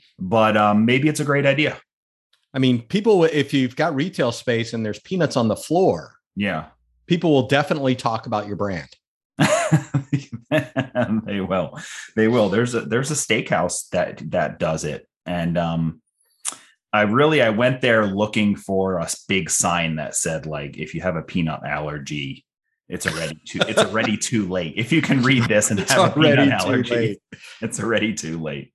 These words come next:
Speaker 2: They hand out EpiPens at the door.
Speaker 1: Yeah. <laughs> All right. Well, now, Mark, um,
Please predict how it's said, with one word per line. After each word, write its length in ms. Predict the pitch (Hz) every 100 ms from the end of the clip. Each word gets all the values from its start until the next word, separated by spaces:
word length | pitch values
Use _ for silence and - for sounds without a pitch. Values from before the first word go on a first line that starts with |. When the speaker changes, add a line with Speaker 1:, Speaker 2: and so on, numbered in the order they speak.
| -
Speaker 2:
They 120 | 156
hand 200 | 151 147
out 120 | 147
EpiPens 800 | 143 143 143 127 139 127 120 113
at 120 | 117 -
the 80 |
door. 440 | 101 113 104 95 90 - -
Speaker 1:
Yeah. 520 | 107 92 92 85 87 -
<laughs> 340 | 165 135 135
All 140 | 147
right. 260 | 143 107 98
Well, 380 | 127 113 98 - _ _ _ _ - 123
now, 360 | 135 139 123
Mark, 440 | 110 107 101 98 98
um, 540 | 101 98 95 92